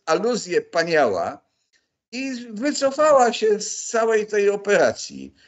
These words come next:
Dzięki czemu można będzie już bez żadnych przeszkód zakończyć operację ostatecznego rozwiązywania kwestii palestyńskiej. No i teraz ambasador Izraela.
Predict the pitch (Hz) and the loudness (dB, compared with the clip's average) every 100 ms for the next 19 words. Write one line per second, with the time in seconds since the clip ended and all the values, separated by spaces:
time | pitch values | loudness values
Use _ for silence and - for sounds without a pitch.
0 | _ _ 117 175 208 226 190 - 110 127 | _ _ -2 0 -2 -6 -8 -2 0 2
1 | 247 - - - 131 160 196 202 151 147 | 0 -2 -14 -6 2 4 4 0 -2 0
2 | 165 147 180 180 - - _ 139 139 170 | -2 0 0 0 -4 -20 _ -2 2 4
3 | 165 - 143 151 127 165 175 143 127 - | 2 0 2 2 0 0 0 -2 -8 -8
4 | - 135 131 - 202 196 _ _ _ _ | -2 0 0 -2 -4 -6 _ _ _ _
5 | _ _ _ _ _ _ _ _ - 147 | _ _ _ _ _ _ _ _ -6 -2
6 | 165 170 180 - 165 - 143 - 160 151 | 0 0 -2 -4 -12 -10 -8 -2 0 0
7 | - 135 135 - 143 131 120 151 147 139 | -2 -4 -6 -2 -4 -4 -8 -8 -4 -2
8 | 135 117 139 127 117 113 135 127 123 123 | 0 -2 0 0 0 2 2 0 -2 -4
9 | 127 - 117 117 113 117 - 85 - - | -4 -6 -4 0 0 -2 -6 -10 -8 -8
10 | 85 - - - - _ _ - 135 208 | -10 -12 -20 -20 -20 _ _ 0 2 4
11 | 233 - 214 214 202 - - 156 156 170 | 4 4 4 4 0 -4 -12 -12 -10 -6
12 | 165 170 175 165 160 185 170 156 147 143 | -2 0 0 -2 0 0 0 -2 -4 -8
13 | 131 123 101 82 67 - | -4 0 0 -2 -6 -12